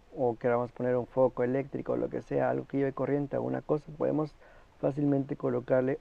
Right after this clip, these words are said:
un switch de paso y les voy a mostrar lo que son los materiales. Vamos a necesitar lo que es el switch de paso o el toma de paso.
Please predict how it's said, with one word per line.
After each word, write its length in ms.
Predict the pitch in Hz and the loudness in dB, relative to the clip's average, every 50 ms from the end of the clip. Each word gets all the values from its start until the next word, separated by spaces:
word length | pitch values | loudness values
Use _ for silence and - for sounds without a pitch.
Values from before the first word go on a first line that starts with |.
| - | -2
un 160 | - 151 156 143 | -2 -2 -2 -2
switch 380 | - - 147 156 160 - - - - - - - - - | -2 0 2 2 2 0 -6 -16 -20 -20 -20 -20 -8 -6
de 100 | - 113 | -6 -6
paso 360 | 113 - 131 131 139 - 143 | 0 2 2 2 4 2 0
y 20 | 127 | -2
les 80 | 131 | 0
voy 140 | 113 127 131 | 2 2 2
a 20 | |
mostrar 300 | 131 135 131 - - 135 | 2 0 -2 -2 -2 -2
lo 120 | 127 127 127 | -2 -2 -2
que 80 | 120 | -4
son 240 | - - 139 135 131 | -6 -4 -4 -2 -2
los 240 | 131 139 139 - - | 0 -2 -2 -4 -4
materiales. 600 | 139 127 123 127 123 117 113 107 113 123 143 143 - - | -6 -6 -4 -4 -4 -4 -4 -4 -6 -8 -10 -12 -6 -2
Vamos 300 | - 135 143 151 160 - - - - | 0 2 2 2 2 0 -4 -4 -2
a 100 | 151 147 | 0 2
necesitar 580 | 139 135 120 - 127 110 117 110 - 131 123 | 2 2 2 0 -2 -4 -4 -4 -2 0 0
lo 160 | 117 120 120 - | 0 0 -2 -2
que 120 | - 123 | -4 -4
es 120 | 110 - | -4 -4
el 140 | 127 117 107 | -4 -4 -4
switch 320 | - - - 143 139 - - | -4 -4 -2 -2 -2 -2 -4
de 100 | 131 - | -8 -6
paso 380 | - - 131 135 - - 131 | -4 -2 -2 -2 -2 -4 -4
o 40 | 120 | -4
el 100 | 120 120 | -4 -2
toma 260 | - 127 127 131 127 | -2 -2 0 0 0
de 100 | 123 113 | -2 -2
paso. 420 | - - 135 147 143 - - 180 | -2 -2 -2 -2 -2 -4 -6 -8